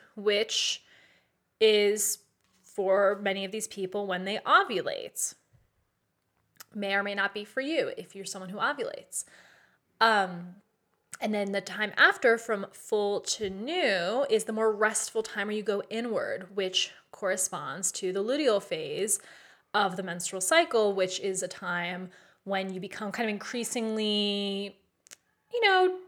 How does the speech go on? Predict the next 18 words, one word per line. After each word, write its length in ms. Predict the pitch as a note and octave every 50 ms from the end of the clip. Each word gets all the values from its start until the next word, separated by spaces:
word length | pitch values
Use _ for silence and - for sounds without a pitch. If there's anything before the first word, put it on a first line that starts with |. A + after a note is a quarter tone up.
| _ _ -
it, 200 | E4 D#4 - -
you 120 | C4+ C#4+
could 160 | - - C4+
be 80 | G#3+ A3+
more 180 | G#3 G#3 G#3 G#3+
tired, 480 | - - - F4+ F4 D#4+ D#4+ D#4+ D4+
need 120 | C4 B3+ A3+
more 140 | G#3 G#3
comfort 600 | G#3 - - C4+ C4 B3 B3 - C4+ B3+ B3 B3 -
as 220 | - G#3+ G#3 G#3 G#3
it 100 | G3 -
goes 220 | F#3+ D#3+ D#3+ -
on, 200 | - - - F3 -
right? 320 | G3 F3 F#3+ A#3+ A#3 - _ _ _ _ _ _ _ _ _ _ _ _ - -
Obviously, 580 | A#3 A3+ G#3+ A#3 A3 - A3 G3+ F#3+ F3+ F#3 -
super 480 | - - - - - C4+ C4 C4+ - C#4+
huge 280 | A3 B3+ A#3+ A3+ G3+ -
generalization. 920 | G3 F#3 F#3 F#3+ F#3+ F#3 F3+ F3+ D#3+ D#3 E3 - - C3 C3+ C3 C#3+